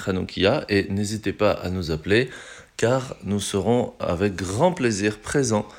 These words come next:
pour vous offrir des Hanoukiyot si vous avez le besoin.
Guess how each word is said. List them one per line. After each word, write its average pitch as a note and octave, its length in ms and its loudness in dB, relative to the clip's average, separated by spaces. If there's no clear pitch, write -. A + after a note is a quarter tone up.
pour C3 160 -2
vous A2 220 -2
offrir G2 320 0
des G2 180 2
Hanoukiyot F#2+ 480 0
si - 460 -4
vous C#2+ 140 -6
avez E2+ 260 0
le C3 260 0
besoin. F2+ 500 -4